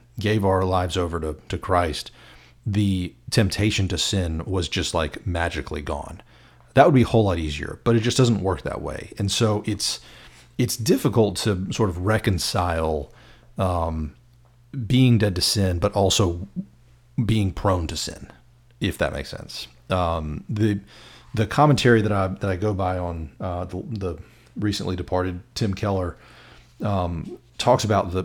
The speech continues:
that conflict this way. He says, "Some people believe that the reign of sin refers to any sinning at all. The, the sign is, is sinlessness. In fact, there is a statement in First John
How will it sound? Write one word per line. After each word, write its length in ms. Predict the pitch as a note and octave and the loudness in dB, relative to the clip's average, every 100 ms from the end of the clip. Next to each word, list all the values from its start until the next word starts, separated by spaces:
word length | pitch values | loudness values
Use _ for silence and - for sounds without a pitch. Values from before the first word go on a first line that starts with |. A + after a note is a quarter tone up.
| - | -2
that 240 | G2+ F#2 | -2 -2
conflict 500 | - F#2+ F2 F#2 D2 | 0 0 0 -4 -4
this 220 | G2 F2+ | -4 -2
way. 160 | F2+ D#2+ | -2 -2
He 80 | D#2+ | -2
says, 400 | - G2 F2 - - - - - - _ - | -2 -2 -2 -6 -14 -20 -20 -20 -20 _ -4
"Some 240 | - D#3+ | 4 6
people 220 | F3 D#3+ | 6 6
believe 480 | A#2+ A#2 A2+ A2 F#2 | 6 8 8 6 2
that 240 | F#2 F#2 - - - | 0 -2 -4 -20 -10
the 260 | - G2 F2 - | -2 0 -2 -4
reign 320 | A2 A2 B2 | -2 0 2
of 120 | G2 | 0
sin 420 | - - G2+ F2+ E2+ | 0 0 0 0 -2
refers 460 | E2 G#2 G2 E2+ | -2 0 0 0
to 240 | - F#2 E2 - | -2 -4 -4 -4
any 200 | G#2 G2 | -2 -2
sinning 320 | - F#2+ E2 | -2 -4 -2
at 80 | D#2 | -2
all. 400 | D2+ C#2+ - - - | -2 -4 -8 -20 -6
The, 160 | F#2 | -4
the 160 | - F2 | -4 -4
sign 560 | - - G2+ G2+ F2+ F2+ | -2 0 2 2 -2 -4
is, 460 | F#2 E2 D2+ - - _ _ | -4 -6 -6 -10 -14 _ _
is 300 | E2+ D2 - - | -8 -6 -8 -8
sinlessness. 560 | - C#3+ G2+ E2 D2+ - | 2 2 2 -2 -8 -6
In 100 | F#2 | 0
fact, 260 | A#2 G2+ - - - - - - - | 0 0 -8 -20 -20 -20 -20 -20 2
there 200 | B2+ C#3 | 8 8
is 100 | A#2+ | 8
a 80 | G#2+ | 4
statement 720 | - - C3+ C#3+ A#2 F#2+ - - _ | 0 4 6 6 4 0 -4 -18 _
in 240 | A#2 G#2+ G2 | 0 2 0
First 460 | - B2 D#3 - | 2 4 4 2
John 540 | G2 F#2+ E2+ E2 D#2+ | 0 0 0 -2 -6